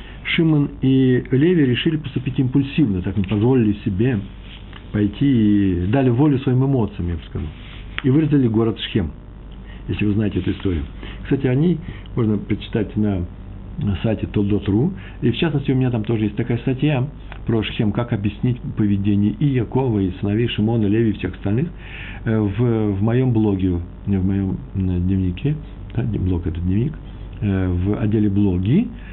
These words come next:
на сайте Толдот ру. Посмотрите, там про Шхем, там где-то даже в заглаве написано про Шхем. История со Шхемом. Так или иначе,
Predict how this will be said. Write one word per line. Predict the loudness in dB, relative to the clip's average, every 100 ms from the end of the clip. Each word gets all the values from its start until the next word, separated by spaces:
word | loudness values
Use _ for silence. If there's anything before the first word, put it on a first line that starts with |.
| -14 -14 -4
на | 0 0 0 0
сайте | 0 0 0
Толдот | 0 -2 -2 -8 -16 -16 -10 -2
ру. | -2 -2
Посмотрите, | 0 2 2 0
там | -2
про | 0
Шхем, | -2 -2 0
там | 0
где-то | 0 0
даже | -2 -2
в |
заглаве | -2 -2 0 0
написано | -2 -4 -6
про | -4
Шхем. | -4 -2 -4 -4 -12 -12 -12 -10 -10 -4
История | 0 0 0 -4 -10
со | -8
Шхемом. | -6 -2 -2 -2 -4 -12 -12 -12 -12 -12 -12 -12 -12 -12 -12 -10 -10 -10 -12 0
Так | 0 4
или | 4
иначе, | 4 4 2 0